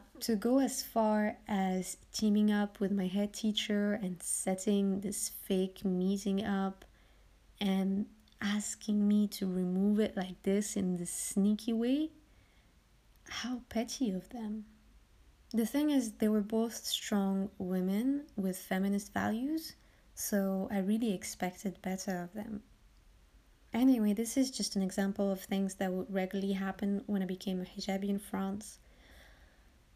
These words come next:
It was not easy. To get a student job, I had to remove my scarf for interviews. And when I got a position in a restaurant,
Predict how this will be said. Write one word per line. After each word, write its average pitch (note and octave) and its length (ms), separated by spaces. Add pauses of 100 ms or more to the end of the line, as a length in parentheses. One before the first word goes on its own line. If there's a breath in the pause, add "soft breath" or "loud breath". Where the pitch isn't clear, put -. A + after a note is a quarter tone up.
(140)
It A#3 220
was A#3 160
not A3+ 340
easy. G3+ 500 (600 loud breath)
To - 80
get A3+ 160
a A3+ 60
student A3+ 380
job, G3+ 240
I G3+ 80
had F#3+ 180
to - 140
remove F#3+ 260
my G#3+ 120
scarf G#3+ 340
for - 140
interviews. A3 840 (760 soft breath)
And G3 840
when G3+ 180
I G3 60
got F#3+ 160
a F#3 40
position G3 500
in F#3 100
a F3+ 40
restaurant, F#3+ 680